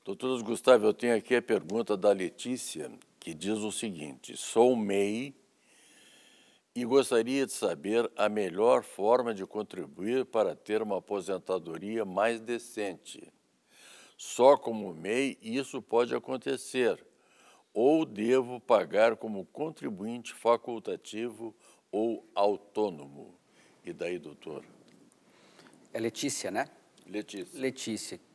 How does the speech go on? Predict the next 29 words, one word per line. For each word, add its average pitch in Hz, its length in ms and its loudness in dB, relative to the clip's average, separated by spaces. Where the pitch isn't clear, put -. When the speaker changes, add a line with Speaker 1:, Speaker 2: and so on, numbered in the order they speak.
Speaker 2:
que 180 220 -10
bela 131 440 2
pergunta 107 560 -2
essa 92 240 -4
tua, - 320 -16
porque - 200 -6
ela 139 160 4
permite-me, 107 840 -6
é, 107 300 -2
é, - 80 -4
ela 120 160 8
me 123 100 2
permite, 110 540 -4
melhor, 92 340 -2
que 135 280 -2
eu 147 140 4
possa 147 400 2
tratar 135 500 0
de 127 160 -4
algo 135 240 0
muito 160 320 -8
importante 120 600 -4
hoje, 120 200 -4
que - 80 -8
é 139 60 4
o 135 40 2
planejamento 127 760 0
previdenciário. 101 800 -4
Veja, 117 460 6